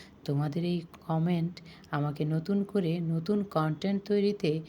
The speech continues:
মানসিকভাবে যে শক্তি দেয়, সেটাই কিন্তু শারীরিকভাবে কাজ করতে সহযোগিতা করে। যাই হোক, ইফতারের সময় আমরা কিন্তু চলে গিয়েছিলাম সাড়ে পাঁচটায়, ইফতারের অনেকটা আগে,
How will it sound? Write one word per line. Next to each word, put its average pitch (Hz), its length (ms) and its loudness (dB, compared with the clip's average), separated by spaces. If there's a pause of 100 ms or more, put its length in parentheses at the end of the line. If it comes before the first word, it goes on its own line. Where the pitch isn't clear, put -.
(420)
মানসিকভাবে 160 840 -2
যে 170 140 -2
শক্তি 165 480 -4
দেয়, 175 260 2 (320)
সেটাই 190 400 0
কিন্তু 226 300 -2
শারীরিকভাবে 165 1160 0
কাজ 147 280 0
করতে - 340 -6
সহযোগিতা 143 720 -2
করে। 139 320 -6 (600)
যাই 139 240 2
হোক, 185 200 -4 (280)
ইফতারের 160 480 0
সময় 160 500 -2
আমরা 143 300 0
কিন্তু 143 300 -4
চলে 147 340 -2
গিয়েছিলাম 156 520 -2
সাড়ে 156 320 -2
পাঁচটায়, 160 500 -2
ইফতারের 156 440 -2
অনেকটা 185 600 0
আগে, 143 420 0